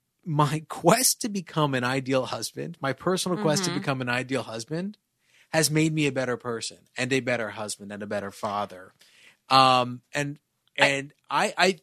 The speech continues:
Speaker 1: I think this might be a gendered thing because I look at the, I, I look at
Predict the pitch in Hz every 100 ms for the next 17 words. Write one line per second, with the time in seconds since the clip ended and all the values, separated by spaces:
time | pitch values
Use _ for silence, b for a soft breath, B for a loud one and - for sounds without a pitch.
0 | _ _ 160 160 247 214 196 156 165 180
1 | 165 156 139 127 113 139 139 131 117 -
2 | 220 175 110 123 160 143 135 - - _
3 | _ _ _ _ _ - 170 240 190 -
4 | _ _ 151 156 147 202 214 165 139 143
5 | 147 151 170 160 170 175 214 226 190